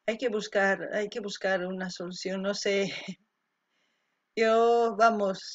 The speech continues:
eh, no sé qué decir, la verdad, no sé.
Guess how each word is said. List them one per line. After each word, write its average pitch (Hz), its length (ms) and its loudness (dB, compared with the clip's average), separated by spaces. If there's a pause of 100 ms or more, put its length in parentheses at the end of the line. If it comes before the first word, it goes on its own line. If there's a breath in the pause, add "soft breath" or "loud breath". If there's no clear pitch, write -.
(540)
eh, - 320 -16 (680)
no 220 140 -2
sé 214 200 0
qué 208 140 2
decir, 190 380 -2
la 180 160 0
verdad, 185 480 0
no 202 240 -4
sé. 185 340 -8